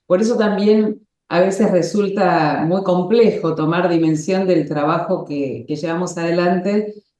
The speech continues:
Dimensión en el sentido de, no me refiero a, a, a lo enorme, sino, sino al, justamente a, a lo mínimo, ¿no? Esas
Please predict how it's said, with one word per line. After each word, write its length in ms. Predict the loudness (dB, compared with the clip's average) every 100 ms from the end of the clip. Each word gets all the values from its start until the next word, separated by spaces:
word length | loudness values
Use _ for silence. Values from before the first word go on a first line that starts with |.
| -4
Dimensión 460 | 0 0 2 2
en 60 | 2
el 100 | 0
sentido 540 | -2 -4 0 2 2
de, 560 | 2 2 0 -2 -8 -14 _ _ _ _ _ -14 -6
no 120 | -2
me 100 | 0
refiero 380 | -2 -2 -2 0
a, 160 | -2
a, 540 | -2 -6 -8 -10 -10 -10
a 200 | -10 -6
lo 220 | -2 0
enorme, 560 | 2 2 2 2 2 0
sino, 720 | 0 0 2 2 0 -2 -8
sino 360 | -12 -4 0 2
al, 420 | 0 -4 -8 -10
justamente 520 | -6 -2 0 2 2 0
a, 60 |
a 140 | 0 0
lo 140 | 0
mínimo, 440 | 0 2 2 0
¿no? 240 | 0 0 0
Esas 680 | 0 0 -4 -6 _ _